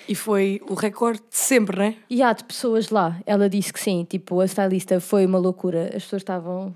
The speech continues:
Speaker 2: crazy, crazy, crazy.
Speaker 1: Me leva para o canto, podes.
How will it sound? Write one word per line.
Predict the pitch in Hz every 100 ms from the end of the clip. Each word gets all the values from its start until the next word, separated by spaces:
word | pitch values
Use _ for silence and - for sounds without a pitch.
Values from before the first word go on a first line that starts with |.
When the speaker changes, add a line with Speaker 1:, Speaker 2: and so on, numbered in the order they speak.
| _
Speaker 2:
crazy, | - 208 202 185
crazy, | - 208 196 -
crazy. | - 202 202 202 202 190 170 180
Speaker 1:
Me | 202 214
leva | 196 180 202
para | 208
o | 220
canto, | 175 208 202
podes. | - 165 160